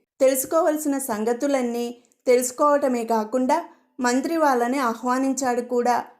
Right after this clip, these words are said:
ఆహ్వానించాడే కాని మీరు నాటకాలు వేద్దురు గాని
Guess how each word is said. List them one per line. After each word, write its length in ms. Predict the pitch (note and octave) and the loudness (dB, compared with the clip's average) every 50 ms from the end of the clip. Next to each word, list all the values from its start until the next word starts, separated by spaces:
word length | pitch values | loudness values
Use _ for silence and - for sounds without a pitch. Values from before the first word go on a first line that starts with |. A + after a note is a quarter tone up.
| _ _ _ _ - | _ _ _ _ -2
ఆహ్వానించాడే 920 | G#3+ A3 A#3 A#3+ C4+ C#4+ C#4+ C#4+ C#4+ C#4+ C#4+ C#4+ C#4+ C#4 B3+ B3+ B3+ C4 | 0 0 0 0 0 0 2 4 4 4 2 2 0 0 0 2 2 2
కాని 460 | C4 C4 C4 A#3 A#3 A#3+ C#4 D#4+ G4+ - - _ _ _ _ _ - | 0 0 -2 -4 -2 -2 -2 -4 -4 -6 -12 _ _ _ _ _ 0
మీరు 220 | C#4 D4 D#4 D#4 | 2 2 2 2
నాటకాలు 640 | D#4 C#4+ C4+ A#3+ A#3 A3+ C4+ C4 C4+ C#4 C#4 C#4 C#4 | 2 2 2 2 0 0 -2 0 2 2 4 4 4
వేద్దురు 440 | C#4 B3 A3+ A3+ A3+ G3+ A#3+ C4 C4+ | 4 4 4 4 4 4 2 0 2
గాని 480 | C4 B3 B3 A#3+ A#3 A3+ A#3 A#3 A#3 | 2 2 0 0 0 -2 -4 -6 -10